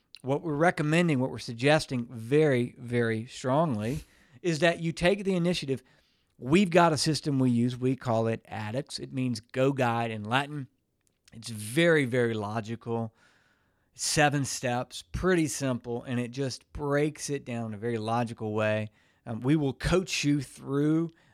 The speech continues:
this process, and it's very affordable.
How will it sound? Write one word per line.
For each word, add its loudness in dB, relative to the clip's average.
this -2
process, -4
and -8
it's -18
very 4
affordable. -4